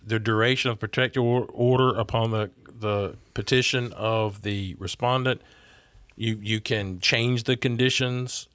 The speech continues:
uh, up-, upon the petition of either. You could terminate it. I mean, whatever you need to do, as long as somebody asks and you have a hearing. Um,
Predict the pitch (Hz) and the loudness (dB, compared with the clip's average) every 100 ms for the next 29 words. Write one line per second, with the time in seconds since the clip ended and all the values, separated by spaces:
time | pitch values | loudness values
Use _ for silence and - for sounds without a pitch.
0 | 92 92 55 - 101 95 98 117 107 95 | -10 -10 -10 -6 -4 -4 -2 0 0 -4
1 | 87 113 - 101 92 90 107 113 127 123 | -4 -2 0 -2 -2 0 0 2 2 0
2 | _ _ _ _ - 82 101 104 - - | _ _ _ _ -14 -8 -4 -4 -4 -6
3 | 98 117 120 127 135 131 - 113 110 113 | -2 2 4 4 4 2 0 -2 0 4
4 | 156 180 170 156 147 143 143 143 120 110 | 6 4 4 0 2 0 0 -2 -4 0
5 | 135 135 117 107 123 123 117 107 156 143 | 4 4 4 2 4 4 2 2 2 2
6 | 135 131 123 113 - - - - - - | 2 2 0 -2 -8 -14 -14 -20 -20 -6
7 | 131 127 104 107 - - - _ - 135 | 0 2 4 2 -2 -6 -16 _ -2 2
8 | 120 98 95 120 - _ - 107 107 98 | 2 2 0 -2 -8 _ -6 0 2 2
9 | 131 95 - _ _ _ _ _ _ _ | 2 0 -4 _ _ _ _ _ _ _
10 | _ - 117 117 110 101 92 | _ 0 4 6 4 2 -4